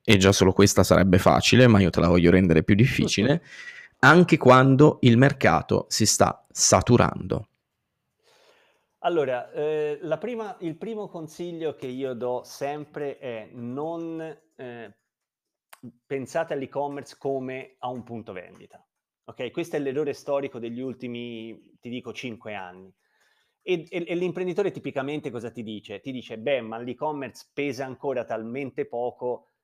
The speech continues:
Speaker 2: rispetto al fatturato che faccio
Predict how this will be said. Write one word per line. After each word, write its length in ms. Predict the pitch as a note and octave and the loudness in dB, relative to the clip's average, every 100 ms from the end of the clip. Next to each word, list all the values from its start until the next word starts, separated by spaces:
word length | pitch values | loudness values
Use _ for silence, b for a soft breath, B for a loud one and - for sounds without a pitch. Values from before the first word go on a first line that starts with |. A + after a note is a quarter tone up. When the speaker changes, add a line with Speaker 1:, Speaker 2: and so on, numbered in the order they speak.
| _ - | _ -14
Speaker 2:
rispetto 540 | A#2 A2 C3 C3 - | -12 -8 -4 -4 -4
al 80 | - | -8
fatturato 640 | - G#2+ B2 B2+ B2 A#2 | -8 -10 -6 -4 -4 -6
che 100 | A2 | -16
faccio 720 | - B2 A#2 A#2 - A2 F2+ | -12 -6 -6 -6 -10 -12 -12